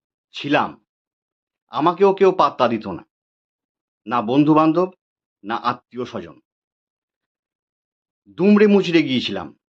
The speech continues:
ভিতরে ভিতরে একবারে হতাশ হয়ে গিয়েছিলাম। কারণ পাত্তা এমনই একটা জিনিস যেটা সবাই পেতে চায়। তাই নিজের ভুল ভ্রান্তিগুলোকে খোঁজার চেষ্টা করতে লাগলাম। মাথা খারাপ হয়ে গেল,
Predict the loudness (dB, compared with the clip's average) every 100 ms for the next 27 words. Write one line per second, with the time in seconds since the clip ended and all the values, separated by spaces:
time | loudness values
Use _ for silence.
0 | _ _ _ _ _ _ _ _ _ -20
1 | -6 2 2 4 4 4 2 -4 _ _
2 | _ _ _ _ _ -6 -4 -4 -4 -2
3 | 0 0 0 0 0 -2 -6 -16 -20 _
4 | _ _ _ _ _ _ _ _ -10 -4
5 | -4 -6 -6 -8 -8 _ -8 -8 -6 0
6 | 2 4 2 -2 -4 0 2 2 -2 -14
7 | _ _ _ -20 -10 -10 -8 -2 0 0
8 | -6 -10 -12 -14 -18 _ _ _ _ _
9 | _ _ _ -6 -4 -4 -8 -16 _ -14
10 | -4 -4 -4 -2 0 0 2 2 2 2
11 | 2 2 0 -4 -6 _ _ _ -4 -4
12 | -4 -4 -6 -6 -8 -8 -8 -8 -8 -16
13 | _ _ _ _ _ _ _ _ _ _
14 | _ _ _ _ _ -8 -4 -4 -6 -6
15 | 0 0 2 2 2 0 -4